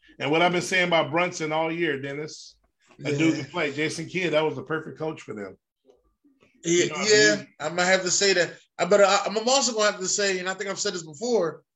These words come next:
Speaker 2: Spencer Dinwiddie was the perfect trade.
Speaker 1: Oh, you're right. And we, it didn't look
Speaker 2: Spencer,
Speaker 1: like it, though.
Speaker 2: Spencer,
Speaker 1: We
Speaker 2: it
Speaker 1: questioned
Speaker 2: didn't.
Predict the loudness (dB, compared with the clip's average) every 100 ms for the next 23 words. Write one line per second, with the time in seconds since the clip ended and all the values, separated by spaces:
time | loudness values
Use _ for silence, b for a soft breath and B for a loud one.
0 | _ -6 -2 -2 2 2 4 2 2 -6
1 | -8 0 0 2 0 2 4 2 -6 _
2 | _ _ _ _ _ 0 2 2 2 2
3 | 2 2 2 2 2 4 4 4 4 6
4 | 6 4 0 0 2 2 0 -8 -10 -4
5 | -2 -2 2 4 4 4 6